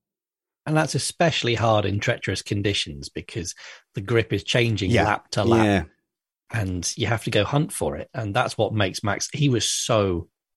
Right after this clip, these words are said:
Speaker 1: comfortable this whole weekend. Even when he got behind in the sprint race and was just kind of lurking like a shark behind Leclerc, he knew that he had the car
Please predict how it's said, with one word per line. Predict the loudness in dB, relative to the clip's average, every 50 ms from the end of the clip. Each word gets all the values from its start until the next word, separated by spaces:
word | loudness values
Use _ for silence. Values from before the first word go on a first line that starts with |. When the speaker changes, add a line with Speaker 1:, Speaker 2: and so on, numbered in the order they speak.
| _ -6
Speaker 1:
comfortable | -2 -2 -2 -2 -4 -10 -10 -10 -8 -8 -8 -8 -10 _ _ _
this | -4 -4 -2
whole | 0 2 2 2 2
weekend. | 0 -2 -4 -4 -4 -6 -6 -6 -8 -10 -14 -18 -20 -20 -20 -20 _
Even | 0 2 4 4 4 4 4
when | 4 4 2
he | 2 2
got | 2 0 0 0
behind | -2 0 2 2 2 2 2 0
in | -2 -2
the | -2 -4
sprint | -4 0 0 0 0 0 -2
race | -4 -4 -2 -4 -6 -8 -10 -14 -20 -20 -20 -20 _ _
and | -4 -2 0
was | 0 0 0
just | -2 -4 -4 -4 -4
kind | -4 -4
of | -4 -6 -8 -6
lurking | 0 2 2 2 2 0 -2 -2
like | -2 -2 -2 -4
a | -6
shark | -4 0 0 0 0 -2 -4 -10 -8 -4
behind | -4 -2 0 2 0 0 0 -2
Leclerc, | -2 -4 -2 0 0 0 0 -2 -6 -10 _ -20 -20 -20 _ _ _ _
he | -2 0 2
knew | 4 4 4 6 4 4 2
that | 0 -2 -4
he | -2 -2 0
had | 0 0 0 0 -2
the | -4 -4
car | 0 0 2 2 2 0 -2